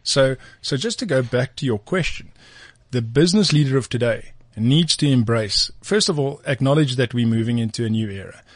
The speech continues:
Acknowledge that this system will change.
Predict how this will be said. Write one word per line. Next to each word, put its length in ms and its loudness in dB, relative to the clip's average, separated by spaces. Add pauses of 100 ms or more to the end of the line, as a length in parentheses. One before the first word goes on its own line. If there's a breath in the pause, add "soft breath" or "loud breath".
(220 soft breath)
Acknowledge 520 0
that 180 -2 (260)
this 540 0 (580)
system 720 -4
will 160 -6
change. 560 -6